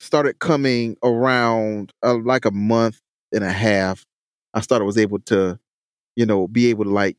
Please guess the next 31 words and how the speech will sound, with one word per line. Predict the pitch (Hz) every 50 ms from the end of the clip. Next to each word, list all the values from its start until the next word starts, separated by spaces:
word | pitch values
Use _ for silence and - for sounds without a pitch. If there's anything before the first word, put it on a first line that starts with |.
| -
you | - 123
know, | 113 110 104 98 90 - _ _ _ _ - 117
do | - 151 135
little, | 120 117 117 120 113 104 - -
little, | - 127 143 135 131 117
little | - 127 123 151 147 135 117
for | - -
myself. | 110 101 95 92 - 110 101 90 113
I | 113
couldn't | 110 - 165 131 120 123
lift | 131 120 -
weights. | 104 117 123 135 127 - -
I | 110 101
couldn't | - 151 143 123 120
lift | 123 143 - -
up | 143 127 127
anything | 117 117 107 - 117 110 107
heavy, | 107 123 127 120 123 120 113 - _ _ _ _ _ _ _ _ _ _ -
anything | 117 113 107 - 107 107
like | 107 107 110 101
that, | 117 117 -
'cause | - 104
I | 107 101
still | - - 120 110
be | 101 110 107
in | 104 98
pain | - 131 123 117 110
and | 101
stuff | 98 - 110 -
like | 104 101 101
that. | 104 101 104 92